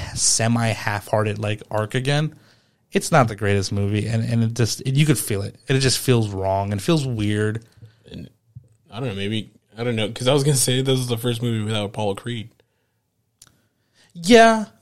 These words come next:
Speaker 1: uh,
Speaker 2: And I, I don't, I don't know if that had anything to do with it, but I did.
Speaker 1: No, 'cause I mean, I, I, hmm,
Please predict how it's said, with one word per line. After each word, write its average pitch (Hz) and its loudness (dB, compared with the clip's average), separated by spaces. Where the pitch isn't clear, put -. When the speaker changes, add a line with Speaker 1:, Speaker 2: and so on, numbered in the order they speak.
Speaker 1:
uh, 220 8
Speaker 2:
And 113 0
I, 120 0
I 127 4
don't, 131 0
I 131 0
don't 135 2
know 120 4
if 110 0
that 110 4
had 110 2
anything 101 -6
to 95 -14
do 110 -4
with 107 -4
it, 95 -4
but 98 -6
I 107 -8
did. 101 -12
Speaker 1:
No, 381 2
'cause 330 0
I 330 2
mean, 311 -2
I, - -10
I, - -6
hmm, 202 -6